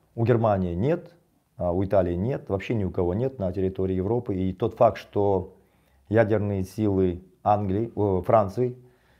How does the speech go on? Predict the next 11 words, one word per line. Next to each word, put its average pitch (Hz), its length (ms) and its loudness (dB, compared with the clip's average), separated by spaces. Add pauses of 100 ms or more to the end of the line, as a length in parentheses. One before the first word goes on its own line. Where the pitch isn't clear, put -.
(220)
э, 90 600 0 (240)
подводные 101 420 0
субмарины, 92 680 -2 (460)
э, 92 100 -6
ушли 98 400 -2
в 90 80 -4
море 92 440 -4 (560)
и 95 400 0
приготовились, 101 800 0 (340)
э, 92 60 -8
отражать 98 760 -2